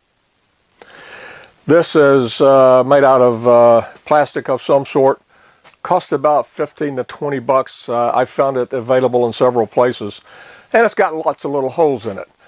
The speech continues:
I've just screwed it into the studs, um, that are hidden behind my pegboard. And as you can see here, I'm using it for storage of drive centers and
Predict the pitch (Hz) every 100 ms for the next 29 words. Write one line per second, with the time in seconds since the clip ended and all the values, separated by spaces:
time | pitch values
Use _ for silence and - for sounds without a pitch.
0 | _ 139 151 151 - 156 147 131 139 135
1 | - 127 110 - 147 135 120 113 - _
2 | _ _ _ _ - 117 117 110 - _
3 | _ 117 123 123 123 113 - _ - 151
4 | 131 117 131 120 107 101 135 110 113 98
5 | 95 - _ - - - _ - 139 139
6 | 139 135 156 123 120 165 143 120 143 117
7 | 117 _ _ - 131 143 139 123 131 127
8 | - _ _ _ _ _ _ _ _ _
9 | _ _ _ _ _ - - - _ -
10 | 120 - 147 131 120 117 110 101 110 131
11 | 139 - 151 147 143 135 - - _ _
12 | - 160 160 160 160 151 147